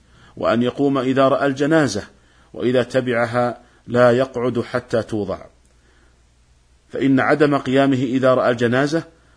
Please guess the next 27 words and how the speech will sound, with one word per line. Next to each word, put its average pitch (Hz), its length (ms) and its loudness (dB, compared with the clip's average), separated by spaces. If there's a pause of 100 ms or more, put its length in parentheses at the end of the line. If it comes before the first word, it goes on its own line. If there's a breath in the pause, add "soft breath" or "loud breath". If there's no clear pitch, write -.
(160 soft breath)
أو 131 120 2
قعوده 135 600 0
قبل 135 320 0
أن 120 180 0
توضع 151 420 0 (400 soft breath)
يشعر 135 420 0
بغفلته 127 920 -2
واستهانته 120 960 -2
بشأن 107 380 -4
الموت. 104 460 -6 (460 soft breath)
ولهذا 117 380 -2
قام 127 280 2
النبي 117 440 0
صلى 113 240 -4
الله 110 320 0
عليه 110 340 -2
وسلم 110 480 -2 (420 soft breath)
لما 117 300 2
مر 117 300 0
بجنازة 113 600 0
يهودي 107 560 -4 (360 soft breath)
وقال: 113 480 4 (220)
"أليست 120 440 0
نفسا؟" 113 420 -6 (320 soft breath)
وفي - 260 -4
رواية 113 640 0
قال: 113 360 4